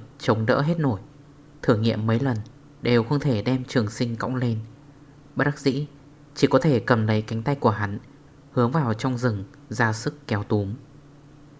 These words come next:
Trường Sinh tình huống vốn không thể lạc quan, làm sao lại chịu dày vò được như vậy.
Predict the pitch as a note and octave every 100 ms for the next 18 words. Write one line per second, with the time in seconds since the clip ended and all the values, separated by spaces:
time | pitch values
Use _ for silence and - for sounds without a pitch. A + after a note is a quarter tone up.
0 | - - - - - - - - - D3
1 | C3 E3 C3+ A#2 A2 G#2+ B2 B2 A2+ A2+
2 | D3+ C3+ B2 G#2 G#2+ A#2 A2+ A2 - -
3 | - - - - - - A#2+ A2+ A2 B2
4 | A#2 A2 A2 A2+ G2+ G2+ - G#2 A2+ A2
5 | A#2 G#2+ G#2+ A2 A#2 A2